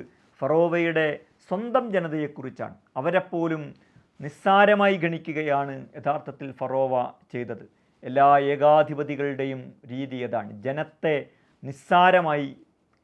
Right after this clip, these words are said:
മാറ്റുക എന്നതാണ്. നമ്മുടെ നാട്ടിലെ പുതിയ തെരഞ്ഞെടുപ്പ് പരിഷ്കരണങ്ങൾ ഇതിൻ്റെ വളരെ ആധുനികവും ശാസ്ത്രീയവുമായ, സംഘടിതമായ, ഓർഗനൈസ്ഡായ ഒരു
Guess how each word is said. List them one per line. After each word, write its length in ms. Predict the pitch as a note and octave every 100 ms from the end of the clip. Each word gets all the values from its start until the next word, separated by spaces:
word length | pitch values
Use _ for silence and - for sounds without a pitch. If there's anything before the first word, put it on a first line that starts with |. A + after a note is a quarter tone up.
| _
മാറ്റുക 500 | C#3+ C3+ C#3 D#3 C3+ C3 C3
എന്നതാണ്. 340 | B2 A#2 G#2+ -
നമ്മുടെ 260 | C3+ C3+ C3+
നാട്ടിലെ 440 | C3 B2+ C#3 C3 A#2+ - _ _ _
പുതിയ 300 | C3+ D3 D3+ D3 C#3 - -
തെരഞ്ഞെടുപ്പ് 540 | C#3+ D#3 D#3+ D#3 E3+ D#3
പരിഷ്കരണങ്ങൾ 760 | D3+ - E3 C#3+ D3 C#3 C3+ B2+ - _ _
ഇതിൻ്റെ 360 | C#3+ B2+ D#3 D3+ C#3
വളരെ 240 | C#3 C#3 C3+ D3+
ആധുനികവും 640 | E3 - D#3+ C#3 C#3+ C3+ B2+ _ _ _ -
ശാസ്ത്രീയവുമായ, 1040 | D#3+ F#3+ - - F#3+ F#3 D#3+ D3+ C#3 B2+ B2 A2+ - _ _ _ -
സംഘടിതമായ, 800 | F3+ G#3 G3+ G3 F3 D#3+ C#3+ B2 A#2+
ഓർഗനൈസ്ഡായ 880 | E3+ F3+ E3 G#3 G#3 G#3 G3+ E3 D3 C#3+ C3 - _
ഒരു 140 | C3